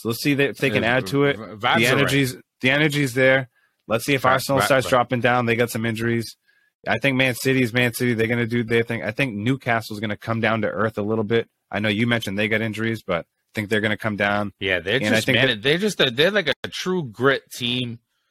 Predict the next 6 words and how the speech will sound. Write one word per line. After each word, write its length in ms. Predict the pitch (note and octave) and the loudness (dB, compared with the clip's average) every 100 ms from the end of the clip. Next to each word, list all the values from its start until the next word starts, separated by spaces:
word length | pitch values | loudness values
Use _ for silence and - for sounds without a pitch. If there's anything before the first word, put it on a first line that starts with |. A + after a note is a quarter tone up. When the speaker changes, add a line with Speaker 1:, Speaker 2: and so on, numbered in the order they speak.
| _ _ - | _ _ -10
Speaker 2:
Eddie 240 | - C#3 D3+ | 0 2 4
Howe 260 | C#3 C3+ | 2 2
got 240 | B2+ B2 A#2+ | 0 0 0
them, 300 | A#2+ A2 G#2 | -2 -4 -6
like, 260 | G#2+ G2 F2 _ | -6 -6 -8 _
engine 680 | B2 C#3 B2 B2+ B2 A#2+ A2+ | -2 -2 0 0 0 -4 -10